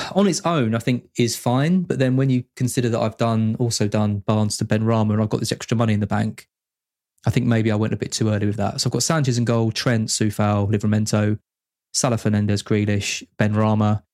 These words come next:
Ings, Antonio captain, and Tony. So I think the team itself is, looks pretty good, and I'm happy with Livramento just as a four million option going forward. I just think I might have missed a bit of a trick not going for James or, or Reguilon.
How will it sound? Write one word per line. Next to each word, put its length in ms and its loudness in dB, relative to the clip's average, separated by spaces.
Ings, 320 0
Antonio 340 0
captain, 540 -4
and 240 -2
Tony. 480 -2
So 300 0
I 60 2
think 280 0
the 100 2
team 320 2
itself 420 -2
is, 280 0
looks 220 0
pretty 220 0
good, 260 0
and 100 0
I'm 100 0
happy 240 0
with 120 2
Livramento 680 0
just 180 -4
as 60 0
a 60 0
four 180 0
million 240 0
option 220 -4
going 160 2
forward. 460 0
I 60 0
just 160 0
think 160 0
I 60 2
might 200 2
have 140 -4
missed 180 -2
a 40 -6
bit 120 -2
of 60 -6
a 40 -6
trick 240 -4
not 140 0
going 200 2
for 360 0
James 420 0
or, 380 0
or 180 0
Reguilon. 540 0